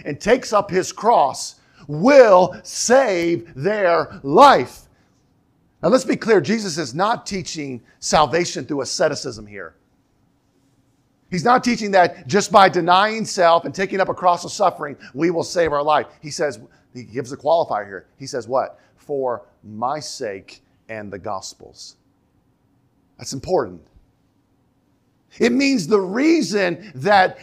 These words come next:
his dis-, disciples are willing to lose their life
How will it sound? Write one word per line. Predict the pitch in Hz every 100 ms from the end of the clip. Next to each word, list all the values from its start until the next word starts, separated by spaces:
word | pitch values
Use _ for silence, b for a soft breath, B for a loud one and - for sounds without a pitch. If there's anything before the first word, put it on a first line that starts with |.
| B
his | 190 233
dis-, | 139 208 - 294 208
disciples | 131 151 - 220 240 175 139 120 - b b
are | 185 190
willing | 170 165 262 302 208 156 - 107
to | - 208
lose | 160 170 247 311 302
their | 277 285 302
life | 294 302 262